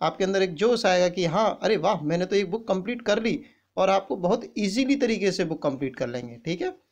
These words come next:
तो चलिए इसी के साथ हम क्वेश्चन को शुरू करते हैं। आज की क्लास का फर्स्ट क्वेश्चन देखते हैं हम लोग।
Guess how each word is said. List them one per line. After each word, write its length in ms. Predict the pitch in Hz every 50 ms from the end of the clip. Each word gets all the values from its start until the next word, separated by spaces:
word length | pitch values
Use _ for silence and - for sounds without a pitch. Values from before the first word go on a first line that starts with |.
| _ _ _ _ -
तो 60 | 151
चलिए 360 | 143 - 190 190 226 240 269
इसी 280 | 254 - 180 - - 208
के 140 | 185 185 170
साथ 220 | - 185 175 165
हम 200 | - 190 233 254
क्वेश्चन 380 | 240 - 156 147 - 185 180 -
को 120 | - 233 233
शुरू 200 | - 180 156 147
करते 280 | 170 156 147 - 180
हैं। 140 | 185 214 226
आज 280 | - 175 160 160 160 -
की 60 | 156
क्लास 240 | 151 151 143 139 143
का 80 | 165 151
फर्स्ट 220 | 190 240 247 240
क्वेश्चन 320 | 190 170 160 - 160 135
देखते 280 | 131 135 135 - - 165
हैं 80 | 160 160
हम 120 | 156 170
लोग। 280 | 170 190 226 240 -